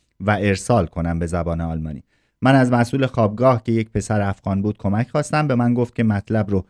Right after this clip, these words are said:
به من ارسال کنید، من براتون تج-، ترجمه می‌کنم. اما بعد از یک هفته گفت نمیشه، چون اینها کمکی به تو نمی‌کنه.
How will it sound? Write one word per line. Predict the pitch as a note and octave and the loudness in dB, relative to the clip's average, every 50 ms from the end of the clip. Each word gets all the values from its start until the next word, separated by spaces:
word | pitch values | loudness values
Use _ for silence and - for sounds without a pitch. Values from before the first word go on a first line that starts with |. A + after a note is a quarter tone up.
| _ _ _ _ _ _ | _ _ _ _ _ _
به | - G#2+ G2+ | 0 2 4
من | G2+ G#2 G#2+ G2+ G2 - | 4 4 4 4 2 0
ارسال | - G#2 G2+ F#2+ F#2 - - - A#2 A#2 C3 C#3 D3 C#3+ - - | -2 -2 -2 -2 -4 -6 -4 0 2 2 2 2 2 0 -4 -6
کنید، | - - C#3+ C#3+ C#3+ D3 D3 D3 | -4 -2 0 0 0 0 -2 -2
من | - B2 A#2+ A#2 A2+ | 0 0 2 2 2
براتون | G#2+ G#2 G2+ G#2 - - G2 F#2+ | 2 0 0 -2 -2 -4 -6 -4
تج-، | - G#2 F#2 F#2 F2 - - - - _ | -2 -2 -2 -2 -4 -6 -10 -12 -12 _
ترجمه | - G2+ F#2+ F#2 F2+ E2+ F#2 F2+ A2 | -4 -2 -2 -2 -2 -2 0 0 0
می‌کنم. | C#3 E3 D#3+ D#3 - D3+ D3 D3 C#3+ C#3+ _ _ - - _ _ _ _ - | 0 0 -2 -2 -2 0 0 0 0 -2 _ _ -20 -20 _ _ _ _ 0
اما | B2 B2+ C3 C3+ C3 B2 | 2 4 4 4 2 2
بعد | A#2+ A#2+ A#2 A#2 A2 | 2 2 2 2 4
از | A#2 A2 G#2+ G#2 | 2 2 2 0
یک | G#2 A#2 C#3+ D#3 - | -2 -2 -4 -4 -4
هفته | C#3+ C#3+ C3 - - C3 B2+ | -4 -4 -4 -4 -4 -6 -4
گفت | A2+ B2+ B2 A#2+ - - | -2 -2 -2 -4 -2 -2
نمیشه، | A#2 A2+ A#2 B2 C#3+ D#3 D3+ - - C#3+ | 0 2 2 2 2 0 -2 -2 -2 -4
چون | C3 - C3 B2 | -2 -2 0 0
اینها | A2 G#2+ G2+ A2 A2+ | 0 0 0 -2 -4
کمکی | A2 - G#2+ F#2+ F#2+ G#2 - - A#2 | -4 -2 0 0 0 0 -2 -2 -4
به | G#2 F#2+ | -2 -4
تو | E2+ - - A2 A2+ A#2+ A#2+ _ _ _ _ _ - | -4 -2 0 0 0 0 0 _ _ _ _ _ -4
نمی‌کنه. | C3 C#3+ C#3+ C3+ G#2+ F2+ E2 - - E2 D#2 C#2+ | 0 2 4 4 4 2 0 -4 -6 -8 -8 -8